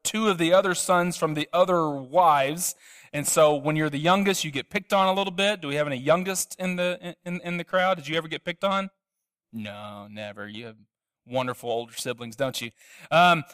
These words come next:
so, and then what does the younger sibling do? Is they go back and they tattle to mom and dad <laughs> what the older, <laughs> what the older, uh, kids did. And so that's what's going on here. And this is, this is their life. Uh, this has been their life for seventeen years, probably.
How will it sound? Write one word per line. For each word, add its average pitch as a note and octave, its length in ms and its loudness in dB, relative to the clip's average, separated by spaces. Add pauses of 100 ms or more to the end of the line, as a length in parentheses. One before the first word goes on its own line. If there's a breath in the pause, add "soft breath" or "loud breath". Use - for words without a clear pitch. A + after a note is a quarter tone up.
(140 soft breath)
so, G3+ 340 4
and G#3 120 6
then F#3 120 6
what G#3+ 160 4
does G#3 120 2
the F#3+ 80 2
younger G#3 520 4
sibling G#3 340 2
do? G#3+ 260 4
Is F3+ 120 2
they F3 160 2
go F3 100 4
back E3+ 200 4
and E3 60 2
they D#3 100 0
tattle D3 360 4
to D#3 80 2
mom D#3 220 4
and F3 80 0
dad F#3 320 4
<laughs> - 0 -
what F3 180 2
the D#3 160 0
older, E3+ 440 4 (140 loud breath)
<laughs> - 100 -18
what E3 640 0
the D3+ 160 0
older, E3 400 4
uh, D3+ 260 6
kids E3 280 0
did. F#3 400 4 (320 loud breath)
And A3 100 -2
so A#3 60 6
that's C4+ 240 4
what's C4+ 160 4
going B3 240 4
on A3+ 220 6
here. E3 220 2
And C#3 120 0
this F3 160 2
is, F3+ 160 -2
this F3 260 0
is F3 80 -2
their D#3 180 6
life. G#3+ 500 4 (300 soft breath)
Uh, C3+ 500 6
this E3+ 140 0
has F3 120 -2
been E3+ 120 0
their D#3+ 100 4
life E3+ 220 6
for D3 160 -2
seventeen F3 560 2
years, G#3 260 2
probably. G3 640 4